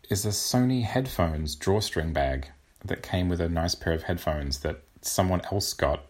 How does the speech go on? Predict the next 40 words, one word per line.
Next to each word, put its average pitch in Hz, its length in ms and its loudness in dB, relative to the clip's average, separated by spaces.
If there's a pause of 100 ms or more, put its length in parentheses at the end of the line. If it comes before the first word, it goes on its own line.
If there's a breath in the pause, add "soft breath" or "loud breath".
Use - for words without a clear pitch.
(140)
and 92 140 -2
then 92 120 2
they 92 100 2
didn't 95 200 4
want 87 140 0
the 85 60 -6
bag 90 280 4
anymore. 76 380 -2
So 92 160 -2
I - 20 0
was 90 120 -2
like, 98 160 0
"Hey, 104 300 0
can 95 140 0
I - 20 0
have 98 140 0
this 92 140 -2
cool 98 220 4
looking 95 260 0
little 92 160 2
drawstring 90 460 0
bag?" 67 320 -2 (480 loud breath)
And 92 100 2
they 95 60 4
were 98 60 4
like, 98 240 4
"Okay." 131 260 0 (1300 loud breath)
Uh, 85 280 -2
so 82 580 4
it, - 260 -6
all 123 180 6
of 104 100 4
this 92 200 0
lives 82 280 2
within 76 520 -2 (300)
the 85 120 -2
little 82 180 -2
drawstring 78 500 -4
bag. 71 320 -4 (3000 loud breath)
Uh, 76 380 -2